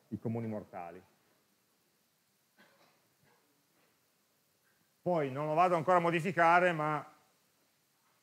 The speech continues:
sempre con lunga tradizione, quello che è chiamato conta normalmente si chiama I. La variabile di controllo di un ciclo che serve per contare, poi sempre la chiamiamo I.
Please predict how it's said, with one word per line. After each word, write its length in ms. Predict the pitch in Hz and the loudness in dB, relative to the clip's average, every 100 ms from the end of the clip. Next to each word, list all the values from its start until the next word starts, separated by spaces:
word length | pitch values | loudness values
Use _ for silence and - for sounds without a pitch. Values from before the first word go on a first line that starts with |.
| _ | _
sempre 680 | 147 165 143 143 127 - - _ _ _ _ _ _ | -6 -6 -4 -4 -4 -6 -20 _ _ _ _ _ _
con 180 | - 123 | -18 -12
lunga 420 | 143 170 165 147 139 | -6 -4 -2 -2 -2
tradizione, 920 | 147 160 - 175 156 156 156 165 - _ _ _ _ _ _ _ | -4 -4 -4 -4 -4 -4 -8 -12 -18 _ _ _ _ _ _ _
quello 180 | - 139 | -12 -10
che 120 | 131 | -8
è 40 | 135 | -8
chiamato 320 | 160 160 165 | -8 -8 -10
conta 480 | 147 147 143 151 143 | -8 -8 -8 -12 -12
normalmente 560 | 143 143 131 127 120 | -12 -14 -14 -16 -16
si 100 | 104 | -16
chiama 260 | 104 110 110 | -8 -8 -8
I. 220 | 113 104 101 _ _ _ _ _ _ _ _ _ _ _ _ _ 104 101 _ _ _ _ _ | -12 -14 -16 _ _ _ _ _ _ _ _ _ _ _ _ _ -20 _ _ _ _ _ _
La 100 | 101 | -8
variabile 380 | 120 151 151 139 | 0 2 2 -2
di 60 | |
controllo 420 | 139 135 165 170 | -2 -2 4 4
di 60 | 156 | 4
un 100 | 143 | -2
ciclo 300 | - 175 143 | -2 -2 0
che 80 | 127 | -2
serve 180 | 147 143 | 0 0
per 80 | |
contare, 380 | 156 160 165 156 | -2 0 4 4
poi 160 | 143 180 | 4 -2
sempre 260 | 147 151 | -2 -4
la 40 | 135 | -4
chiamiamo 360 | 131 127 127 120 | -4 -6 -6 -10
I. 180 | 113 | -16